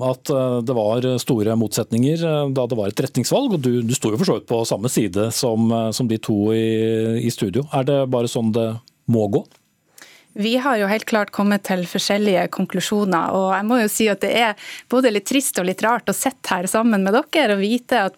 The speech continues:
Speaker 2: eh, personer som har stått sentralt i K R F har funnet ut at K R F ikke er partiet for dem lenger. Men jeg vil jo si at K R F er fremdeles et kristendemokratisk parti. Jeg er fremdeles kristendemokrat,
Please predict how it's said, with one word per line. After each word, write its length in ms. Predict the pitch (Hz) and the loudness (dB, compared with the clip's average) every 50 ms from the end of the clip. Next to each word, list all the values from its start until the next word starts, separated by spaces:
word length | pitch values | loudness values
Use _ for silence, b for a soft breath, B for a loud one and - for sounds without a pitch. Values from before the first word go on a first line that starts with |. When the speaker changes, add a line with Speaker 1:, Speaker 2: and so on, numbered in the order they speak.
| - - | -6 -4
Speaker 2:
eh, 380 | - 202 196 202 196 190 202 196 | -2 0 0 0 0 0 0 -2
personer 540 | - - 233 - - 269 269 262 226 190 180 | -2 -4 -4 0 2 4 4 4 4 2 0
som 220 | - - 185 180 180 | -4 -4 -4 -2 -2
har 160 | 190 190 185 | -2 -2 -2
stått 320 | 180 - - 254 - - - | -4 -6 -6 -8 -6 -6 -4
sentralt 480 | - 220 196 - - 214 214 208 - | -2 -2 -2 0 0 0 -2 -2 -4
i 60 | 208 196 | -6 -6
K 140 | - - 196 | -4 -4 -2
R 80 | 202 233 339 | -2 -2 -2
F 100 | - - | -2 -4
har 80 | - 208 | -6 -4
funnet 400 | - 214 208 202 208 233 240 220 | -2 0 0 2 2 2 2 0
ut 80 | - 190 | 0 -2
at 100 | 180 175 B B B B B B - | -2 -4 B B B B B B -6
K 140 | - - 208 | -2 -2 -2
R 60 | 220 | -2
F 100 | 220 - | -2 -4
ikke 240 | - 214 202 - 196 | -6 -4 -2 -2 -2
er 80 | 185 180 | -2 -2
partiet 400 | - 185 - - 208 185 175 - | -4 -4 -2 0 0 0 0 -2
for 80 | 185 | -2
dem 160 | 185 190 185 | -2 0 0
lenger. 380 | 175 180 185 190 190 180 - - | 0 -2 -2 -2 -2 -2 0 2
Men 380 | 202 208 233 294 359 320 - 185 B B B B B B B B | 2 4 4 4 2 2 0 -2 B B B B B B B B
jeg 120 | - 254 254 | -2 0 2
vil 160 | 294 311 294 | 2 4 4
jo 80 | 233 208 | 2 2
si 220 | - - 294 285 240 | 0 0 2 2 2
at 140 | 196 185 - | 2 0 -4
K 140 | - - 208 196 | -4 -2 0 2
R 80 | 196 277 | 0 0
F 180 | - - - - - | -2 -4 -8 -6 -2
er 180 | - 233 262 - | 2 2 2 2
fremdeles 800 | - - 175 175 170 - - 196 214 226 214 185 - - - - - | 0 -2 -4 -4 -2 0 2 2 2 2 2 0 -2 -2 -4 -4 -6
et 120 | - - - - | -6 -8 -4 -4
kristendemokratisk 960 | 214 202 - - 220 196 202 196 202 202 196 - 180 180 - 185 175 - - | -4 -2 -2 -2 0 0 2 2 2 2 2 0 -2 -2 -2 -4 -4 -2 -4
parti. 300 | 180 170 - - 190 - | -4 -2 0 0 -2 0
Jeg 400 | - - 233 277 285 226 - - - 214 | 0 0 2 2 2 2 0 0 0 0
er 80 | 196 | 0
fremdeles 640 | 180 - - 190 190 180 202 214 240 214 185 180 - | 0 -2 -2 0 0 2 2 2 4 2 2 0 -2
kristendemokrat, 880 | - - 262 247 - - 254 247 262 247 254 262 262 - 220 - - | -2 -2 -2 0 2 2 2 2 4 4 2 2 0 0 -2 -2 -4